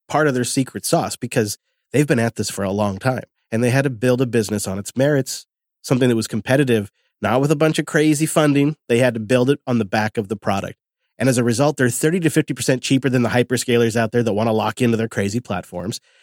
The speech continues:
And they have the best performance. Today, they've got eleven data centers, but they've got even more coming online throughout this year. Great features such, like, S three object storage, which, uh,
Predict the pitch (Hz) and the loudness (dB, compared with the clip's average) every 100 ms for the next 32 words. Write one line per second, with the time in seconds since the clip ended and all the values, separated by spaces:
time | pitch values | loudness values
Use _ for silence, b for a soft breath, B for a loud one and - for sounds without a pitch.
0 | - 147 185 175 185 - 135 - 165 - | -2 2 2 2 0 2 0 0 -4 0
1 | 143 98 - - _ _ _ - 127 143 | 0 0 -8 -18 _ _ _ -8 -2 0
2 | 147 147 131 127 127 135 123 117 123 120 | 2 2 2 2 2 0 2 0 0 -2
3 | 135 127 107 104 104 107 101 98 98 113 | 0 -2 -2 -2 -2 -2 -4 -6 -6 -6
4 | 127 107 101 98 90 117 - 85 92 90 | -4 -2 -4 -6 -8 -10 -10 -12 -12 -14
5 | - 78 - 131 _ _ _ _ _ - | -14 -12 -12 -14 _ _ _ _ _ -2
6 | 101 101 120 123 110 - 147 - 101 - | 2 4 2 2 -2 0 -2 -2 -6 -10
7 | _ - 87 _ _ _ - - 104 - | _ -20 -20 _ _ _ -4 -2 -2 0
8 | 101 95 110 - 120 175 - 160 - 160 | -2 0 -2 0 2 2 2 2 2 0